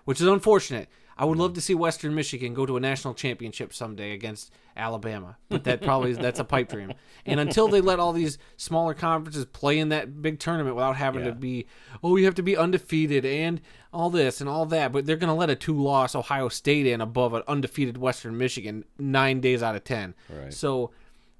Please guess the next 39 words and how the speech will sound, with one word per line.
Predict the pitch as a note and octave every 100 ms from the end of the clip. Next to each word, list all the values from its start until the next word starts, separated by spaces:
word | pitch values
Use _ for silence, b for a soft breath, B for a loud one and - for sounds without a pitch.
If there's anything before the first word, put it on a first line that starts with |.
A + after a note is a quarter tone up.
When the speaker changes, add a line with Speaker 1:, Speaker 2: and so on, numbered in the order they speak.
| -
Speaker 1:
let's | G3 G#3+
just | F#3
cut | - C#3+
the | D#3+
crap | - G#2+ F#2 _ _ _ _ _ _ _
and | A#2 A#2+
have | B2
two | - D3+
separate | D3+ C#3 C3
divisions. | B2 A2+ G2+
Have, | A#2+ B2
like, | A#2
a | A2+
gold, | A2+ C#3 D#3+ D#3+ D3+
your | C#3 A#2
gold | C#3+ C#3+ D3+
division | C#3+ C#3 C#3+ C#3 C3+
and | B2+ C3
your | B2+
silver | - A2+ G#2
division. | G2 G2+ F#2+ F2+
The | G2
gold | G#2+ D#3+ E3
division | D#3+ E3+ D#3+ D#3+ B B B
are | G2+
all | B2+
your | C#3
big | B2 C3+ A#2+
Power | A#2+ A#2
Five, | A2 A2 G2+ F#2+ - b
which | - A#2
might | A#2 A2
eventually | G#2+ A2 G#2 G#2+
now | G2+
become | F#2+ G2+ G2+
the | G2
Power | - F#2 G2
Four, | - G#2+ F2
Speaker 2:
Hmm. | -